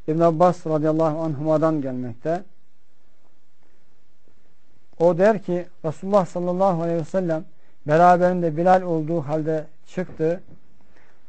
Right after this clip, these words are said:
Kadınların işitmediğini zannederek onlara doğru yöneldi ve onlara vaaz etti. Onlara sadakayı emretti. Bunun üzerine kadınlar küpelerini ve yüzüklerini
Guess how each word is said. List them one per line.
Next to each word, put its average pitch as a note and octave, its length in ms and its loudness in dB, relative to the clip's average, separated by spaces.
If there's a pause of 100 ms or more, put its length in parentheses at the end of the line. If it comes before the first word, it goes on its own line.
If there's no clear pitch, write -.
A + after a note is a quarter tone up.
(320)
Kadınların F#3+ 760 2
işitmediğini E3+ 720 -2
zannederek F3+ 580 0 (120)
onlara F3 720 4
doğru C#3+ 260 0
yöneldi E3+ 520 0
ve G3 60 4
onlara F#3+ 420 2
vaaz E3+ 300 6
etti. G#2+ 280 -10 (720)
Onlara E3 360 2
sadakayı D3+ 500 -2
emretti. C#3+ 800 -2 (420)
Bunun F3 240 -2
üzerine C#3 420 -2
kadınlar D#3+ 580 2 (520)
küpelerini E3 720 0
ve F3+ 80 2
yüzüklerini C#3+ 1000 -4